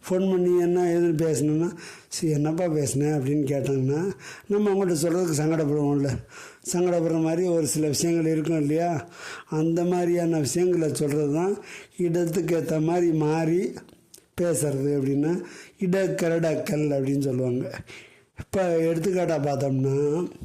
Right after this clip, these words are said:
இப்ப நம்ம இது பக்கத்து வீட்ல சொல்றாங்க, "உன் புள்ள ஆகி போயிருச்சுப்பா"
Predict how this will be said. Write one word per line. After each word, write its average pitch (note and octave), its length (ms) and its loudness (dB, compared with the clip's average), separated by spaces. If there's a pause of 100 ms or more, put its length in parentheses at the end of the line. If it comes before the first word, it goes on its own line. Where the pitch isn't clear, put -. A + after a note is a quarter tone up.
(800)
இப்ப F#3 420 0
நம்ம E3 460 2 (420)
இது D#3+ 140 0
பக்கத்து D#3+ 420 0
வீட்ல D#3 120 0
சொல்றாங்க, D3 480 0 (460)
"உன் F#3 260 2
புள்ள E3+ 140 2
ஆகி E3+ 220 2
போயிருச்சுப்பா" D3 600 0